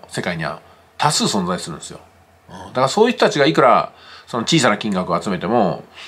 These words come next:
まあ、上級者のね、大きなロットにはかなわないっていうところなんですよ。一部の方の巨大ロット、こっちの方がいつもでかいんですよね。で、大多数の小ロット、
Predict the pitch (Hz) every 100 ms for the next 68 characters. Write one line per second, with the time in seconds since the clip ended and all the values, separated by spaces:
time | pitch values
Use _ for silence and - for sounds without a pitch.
0 | - - _ _ _ _ _ _ _ -
1 | 107 92 104 180 233 147 85 87 92 -
2 | 196 214 120 98 67 - - _ - 120
3 | - 131 139 - - 135 156 101 85 -
4 | - 80 - 87 76 - - - _ _
5 | _ _ _ _ - 156 226 220 143 101
6 | 135 110 - 113 107 104 - - - -
7 | - 180 95 - 151 92 95 82 - 67
8 | 78 - _ _ _ _ _ _ _ _
9 | _ 175 120 - - _ _ _ 117 180
10 | 208 220 123 113 98 - - 143 135 -
11 | - -